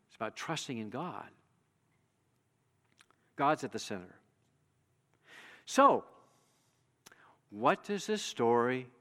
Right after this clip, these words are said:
mean for you and me? Well, the meaning lies in the contrast between King Saul's approach to life's fearful problems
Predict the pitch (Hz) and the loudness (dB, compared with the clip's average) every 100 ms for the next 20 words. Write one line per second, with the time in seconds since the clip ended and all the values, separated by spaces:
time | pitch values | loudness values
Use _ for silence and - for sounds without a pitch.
0 | _ _ 120 160 127 98 156 247 214 - | _ _ -4 0 0 -2 -4 -6 -6 -14
1 | _ _ _ _ - 160 113 117 147 180 | _ _ _ _ 0 0 2 2 2 2
2 | 233 151 87 - _ _ _ _ _ _ | 0 0 -6 -18 _ _ _ _ _ _
3 | _ _ _ _ _ - - - - 139 | _ _ _ _ _ -20 -20 -20 -2 2
4 | 139 139 156 202 196 165 147 127 147 196 | 2 4 4 6 6 4 2 4 6 6
5 | 214 185 156 - - 277 294 - 120 104 | 4 2 -2 -2 2 4 4 0 -2 0
6 | 107 190 - - - _ _ _ - - | -2 -4 -8 -14 -20 _ _ _ -20 -20
7 | - - 151 190 185 175 - 226 226 202 | -8 0 2 6 4 4 4 6 6 2
8 | - 247 262 269 254 214 - - 160 - | 2 6 8 10 8 6 0 -2 2 2
9 | - 156 139 139 - - 131 117 120 113 | 4 4 4 2 -4 0 2 4 2 2
10 | - - 120 107 - 98 - 110 110 175 | -4 -6 0 0 -2 -8 -4 0 2 4
11 | 262 254 - - | 2 0 -6 -16